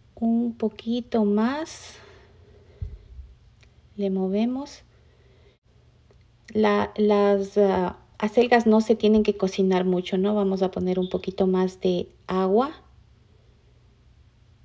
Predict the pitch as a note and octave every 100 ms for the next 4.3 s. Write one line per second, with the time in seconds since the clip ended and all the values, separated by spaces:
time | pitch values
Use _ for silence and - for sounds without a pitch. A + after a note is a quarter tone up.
0 | _ - _ _ _ - G#3 A3 C4 -
1 | _ _ G#3 G3 F3+ F3 E3+ - _ _
2 | _ _ _ _ _ _ _ _ _ _
3 | _ - A3 G#3 G#3+ G#3+ G#3 G3+ G3+ A3
4 | G#3 F#3